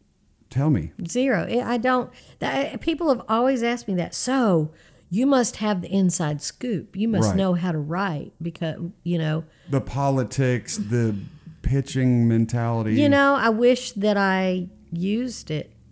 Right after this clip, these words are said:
Speaker 2: more. I, I, I just write. I, I should be politicking all over town and pitching songs. <laughs> I wish I was better at it. You know, I have, I have great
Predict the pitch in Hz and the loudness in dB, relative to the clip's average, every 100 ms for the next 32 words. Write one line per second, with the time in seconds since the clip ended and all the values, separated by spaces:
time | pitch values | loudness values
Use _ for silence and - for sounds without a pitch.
0 | - - - 170 160 160 160 - 202 - | -20 -18 -6 -4 -2 -2 -4 -4 -6 -6
1 | - - 208 214 - - - - - - | -10 -6 -4 -4 -6 -14 -20 -20 -20 -14
2 | 170 - - - 247 - 214 220 202 156 | -14 -14 -12 -6 -6 -2 -2 -2 -2 -6
3 | - 185 185 196 - - 226 214 214 185 | -4 -4 -2 -4 -4 -2 -2 -2 -4 -4
4 | - 196 196 214 - 190 185 190 180 180 | -4 -2 -2 -4 -6 -4 -2 -2 -4 -4
5 | 190 185 202 208 156 156 - _ _ - | -2 -2 -2 -2 -2 -4 -12 _ _ -4
6 | 220 - 196 180 185 190 214 330 320 269 | -2 0 0 0 0 2 4 4 6 4
7 | 302 - 294 254 208 185 202 285 233 175 | 4 -2 -2 -2 -4 -2 -2 -2 -2 0
8 | 175 185 - 208 220 185 190 208 196 190 | 0 -4 -6 -2 0 0 0 0 -2 -2
9 | 190 190 _ - 196 202 185 170 185 131 | -4 -8 _ -8 -6 -4 -6 -4 -2 0
10 | 196 - - | -2 -6 -14